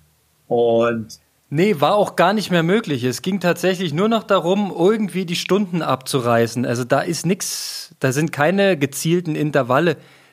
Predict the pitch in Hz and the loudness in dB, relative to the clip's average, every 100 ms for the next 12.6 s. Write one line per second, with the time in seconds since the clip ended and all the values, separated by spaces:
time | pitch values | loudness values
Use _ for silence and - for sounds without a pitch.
0 | _ 139 165 151 139 139 135 196 226 175 | _ 0 0 2 2 2 2 2 2 -2
1 | 147 - 127 - - _ _ 127 127 170 | -2 -2 -2 -2 -14 _ _ -2 2 0
2 | 185 233 202 196 190 180 180 202 - 135 | 0 0 0 0 0 2 2 0 0 0
3 | 123 117 117 113 - 143 190 143 160 190 | 0 -2 -2 -4 -2 -2 0 0 0 0
4 | 120 - - _ _ _ _ 117 143 143 | -4 -10 -18 _ _ _ _ -2 -2 0
5 | 127 127 143 - - 143 139 131 151 202 | 0 0 -2 -6 0 4 4 2 0 0
6 | 226 - 196 185 196 202 208 208 - - | 0 0 -2 2 0 2 0 -2 -12 -20
7 | _ 139 175 170 - 180 196 185 165 202 | _ -2 0 0 0 0 2 2 0 0
8 | 180 175 165 156 160 175 214 - 180 175 | -2 -2 0 2 2 0 -2 -2 0 0
9 | 185 196 - 175 175 180 151 160 165 160 | -2 -4 0 2 2 0 -2 0 0 0
10 | 156 160 156 170 160 - 147 170 170 170 | 0 -2 -2 -2 -2 0 0 2 0 -2
11 | - 180 185 185 156 156 156 180 - 170 | -2 -2 0 2 2 2 0 -2 0 0
12 | 151 - 147 160 214 | 0 -2 -4 -2 -4